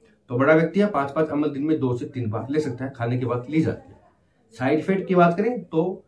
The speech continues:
वैसे तो नहीं होते, लेकिन कुछ cases में देखे गए हैं, जैसे कि vomiting हो सकती है, कब्ज रह सकता है या सर में भारीपन, सर में दर्द हो सकता है,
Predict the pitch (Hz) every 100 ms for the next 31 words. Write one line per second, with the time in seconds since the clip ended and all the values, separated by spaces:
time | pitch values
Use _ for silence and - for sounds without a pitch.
0 | _ _ 139 170 185 196 208 208 214 208
1 | 202 - 214 - 175 160 156 165 175 135
2 | 139 156 151 151 143 131 139 147 135 131
3 | - 143 123 131 127 127 131 131 - 131
4 | 131 120 117 120 120 123 127 - _ -
5 | - 143 165 170 - - 139 143 165 110
6 | 135 151 156 170 170 - 131 131 147 127
7 | 147 - _ - 160 160 - - -